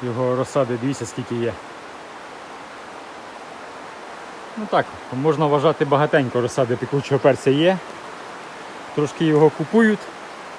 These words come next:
І його ще є, то, можливо, є один з варіантів, що якщо ми викопаємо...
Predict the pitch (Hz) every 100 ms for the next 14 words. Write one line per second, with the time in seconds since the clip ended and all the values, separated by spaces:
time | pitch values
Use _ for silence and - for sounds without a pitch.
0 | - - - - - - - - - -
1 | - - - - - - - - - 135
2 | 143 160 151 165 165 139 139 131 - 139
3 | 139 165 175 165 135 - - - - -
4 | - - 135 160 160 165 135 156 175 190
5 | 175 160 - 156 143 165 160 165 160 156
6 | 160 156 151